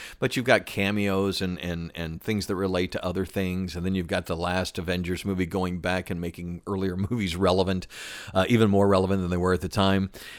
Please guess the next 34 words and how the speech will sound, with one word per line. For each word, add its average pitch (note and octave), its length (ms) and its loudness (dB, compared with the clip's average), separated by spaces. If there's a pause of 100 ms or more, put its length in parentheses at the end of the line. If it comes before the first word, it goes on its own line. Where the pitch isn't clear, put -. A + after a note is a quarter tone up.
It, C#3 260 4
it, C3 220 4 (400)
it's A2 560 4
unprecedented A2 720 2
what's F2 160 0
happened E2+ 400 -4
with E2 140 -10
that. D2 280 -6
And C3+ 140 6
it's C3+ 160 4
easy C#3 260 4
to A2+ 80 2
go, A2 160 6
"Well, A#2+ 140 6
I A#2 80 6
didn't G#2 180 4
like F#2 160 0
this F2 180 -2
movie E2+ 200 -4
or E2 80 -2
I E2 40 -4
didn't E2 200 -8
like D#2+ 180 -8
that F#2 220 -4
movie, E2 220 -4
so - 120 -4
I'm F2 60 -4
not E2+ 160 -6
really E2 240 -2
a, D#2 200 -8
a F2 80 -4
Marvel E2+ 360 -2
fan." G#2+ 440 0
But E2 140 -4